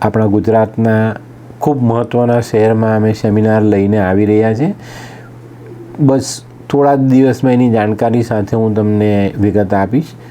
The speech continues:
અને એ શહેર માટે એક પહેલવેલો લાહવો હશે મને સાંભળવાનો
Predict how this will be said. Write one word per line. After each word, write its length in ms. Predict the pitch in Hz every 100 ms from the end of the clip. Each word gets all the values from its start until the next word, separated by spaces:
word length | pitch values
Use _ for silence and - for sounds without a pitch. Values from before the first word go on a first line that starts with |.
| - - - -
અને 420 | 92 92 95 92 - - -
એ 160 | 110 110
શહેર 340 | - 117 104
માટે 540 | 101 95 87 95 92 - - - -
એક 320 | 107 - - 104 107 101 - - - - - - - - - - -
પહેલવેલો 680 | 120 117 117 123 127 135 143
લાહવો 460 | 131 113 110 110 107
હશે 300 | 95 92 78 - - - - - - - - - - - - - - - -
મને 200 | 107 107
સાંભળવાનો 880 | 110 101 98 98 98 92 95 95